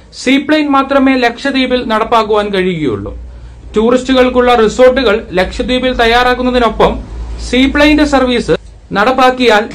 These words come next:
വിദേശ സഞ്ചാരികൾ ലക്ഷദ്വീപിലേക്ക് ഒഴുകിയെത്തും. സിവിൽ ഏവിയേഷനുമായി ചേർന്ന് സ്പൈസ് ജെറ്റ് എയർവേസ് ലക്ഷദ്വീപിൽ സീപ്ലെയിൻ സർവീസ്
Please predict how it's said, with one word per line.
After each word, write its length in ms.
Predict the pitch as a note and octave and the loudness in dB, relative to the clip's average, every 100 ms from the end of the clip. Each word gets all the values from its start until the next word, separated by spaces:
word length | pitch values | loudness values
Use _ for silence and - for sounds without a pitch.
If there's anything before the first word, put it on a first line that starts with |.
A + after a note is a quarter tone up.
| - | 0
വിദേശ 340 | F#3+ B3 C4+ | 4 4 4
സഞ്ചാരികൾ 760 | C#4+ C4+ B3 B3+ B3+ B3 B3 - G3 | 0 0 2 2 2 2 0 -2 -2
ലക്ഷദ്വീപിലേക്ക് 760 | G3+ - C4 C4 B3 B3 A#3 | -2 -2 -4 -2 2 2 2
ഒഴുകിയെത്തും. 840 | A3+ G3+ A3+ A3 G3 - G2+ - - - - - - - | 2 4 2 2 -2 -2 -8 -14 -20 -20 -20 -20 -14 -2
സിവിൽ 280 | C4+ E4+ | 0 2
ഏവിയേഷനുമായി 680 | E4+ D#4 D#4 D4+ D#4 D4+ C#4+ | 2 2 2 2 2 2 2
ചേർന്ന് 400 | C#4 C4+ C4 C4+ | 2 0 2 0
സ്പൈസ് 540 | B3+ - A3+ B3 - - | -2 -2 -2 -2 -6 -6
ജെറ്റ് 220 | D4 - | -6 -4
എയർവേസ് 460 | A3 A#3 A#3+ A3+ - F3+ | 0 2 4 2 -2 -6
ലക്ഷദ്വീപിൽ 720 | F#3+ - B3+ B3+ B3+ C4 - - - - - | -6 -4 -2 -2 0 -2 -4 -14 -20 -14 0
സീപ്ലെയിൻ 460 | C4+ D4 D#4 D#4+ | 2 2 2 2
സർവീസ് 480 | D4+ C4+ B3+ C4 G3+ | 2 0 0 -2 -2